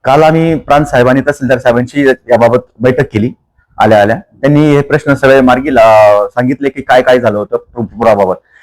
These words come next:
व त्याबाबत प्रांत साहेबांनी, तहसीलदार साहेबांनी जो विकास, अ, म्हणजे आराखडा आखला आलाय,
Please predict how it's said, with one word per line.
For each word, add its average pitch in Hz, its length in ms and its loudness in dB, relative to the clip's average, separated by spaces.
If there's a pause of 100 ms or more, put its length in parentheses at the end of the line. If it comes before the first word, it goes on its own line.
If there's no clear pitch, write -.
(260)
व 127 60 2
त्याबाबत 151 420 0
प्रांत 151 320 -2
साहेबांनी, 139 340 0
तहसीलदार 139 380 -4
साहेबांनी 135 400 0
जो 139 380 0
विकास, 147 300 -4
अ, 127 100 -2
म्हणजे 120 160 2
आराखडा 147 460 0
आखला 131 280 0
आलाय, 107 220 0